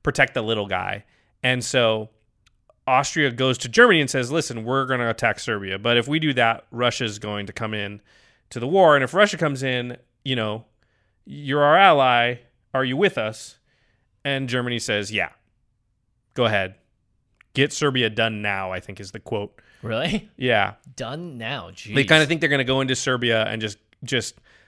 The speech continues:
Speaker 1: fi-, you know, kick their butts real quick, which does not end up happening. The Serbs are, are,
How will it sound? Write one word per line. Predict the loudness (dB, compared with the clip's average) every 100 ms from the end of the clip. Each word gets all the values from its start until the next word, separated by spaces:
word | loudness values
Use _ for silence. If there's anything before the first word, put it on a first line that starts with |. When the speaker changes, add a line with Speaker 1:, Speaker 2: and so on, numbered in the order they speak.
| _ _
Speaker 1:
fi-, | -6 -6 -6
you | -6 -4
know, | -4 -6 _ _
kick | -6 0
their | 2
butts | 2 0 0
real | -2
quick, | 0 -2 -2
which | -8 -4
does | -4 2
not | 4 4
end | 4
up | 2
happening. | 4 2 2 -6
The | -8
Serbs | -6 -6 -4
are, | -4 -2 -2 -6 -20 _ _ _ _ -6
are, | -4